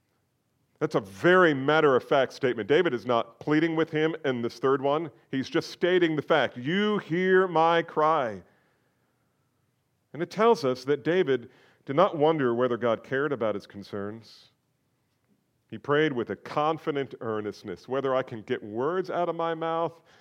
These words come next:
or whether I can just groan, God hears. He knows. He understands. He's not befuddled by your inability to articulate." I say this is a mark of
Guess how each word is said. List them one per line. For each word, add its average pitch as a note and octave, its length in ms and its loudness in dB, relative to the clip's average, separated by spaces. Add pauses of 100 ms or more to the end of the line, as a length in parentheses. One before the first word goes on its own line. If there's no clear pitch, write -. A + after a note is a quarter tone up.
(340)
or A#2+ 160 -6
whether C#3 260 -2
I C3 80 0
can A#2 200 -10
just - 280 -8
groan, D#3+ 800 -4 (520)
God G#2 180 -12
hears. B2+ 800 -14 (580)
He F#2+ 80 -14
knows. A#2+ 880 -4 (100)
He G2+ 120 -12
understands. G2 1400 -10 (260)
He's A2 140 -12
not B2+ 280 -4
befuddled G#2+ 800 -4 (1040)
by G#2+ 180 -4
your G2+ 160 -4
inability G#2 600 -4
to G2 140 -10
articulate." F2 720 -14 (1700)
I D3 40 -6
say G#3+ 220 -2
this F3 160 -4
is B2 120 -8
a C3 40 0
mark C#3 380 0
of A2 160 0